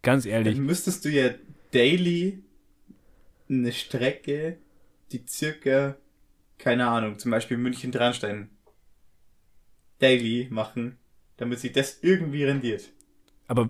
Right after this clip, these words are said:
Speaker 1: aber literally daily. Da gibt's dann kein Wochenende und keine Ferien, sondern wirklich jeden Tag.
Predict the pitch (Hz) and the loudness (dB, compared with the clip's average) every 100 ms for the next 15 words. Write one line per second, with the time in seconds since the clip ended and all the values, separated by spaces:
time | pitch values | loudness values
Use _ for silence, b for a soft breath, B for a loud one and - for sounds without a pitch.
0 | - 107 117 131 175 - - 117 98 - | 0 0 0 2 2 2 2 2 2 2
1 | 92 90 85 82 107 175 175 123 98 95 | 2 2 0 0 2 2 2 2 2 0
2 | - 120 147 107 104 98 - 90 101 117 | 0 0 2 2 2 0 -2 -2 0 0
3 | 92 92 90 135 139 98 - - - - | 0 0 0 0 0 -2 -6 -20 -20 -14
4 | 90 98 90 85 - 80 82 | -4 0 0 -2 -4 -8 -8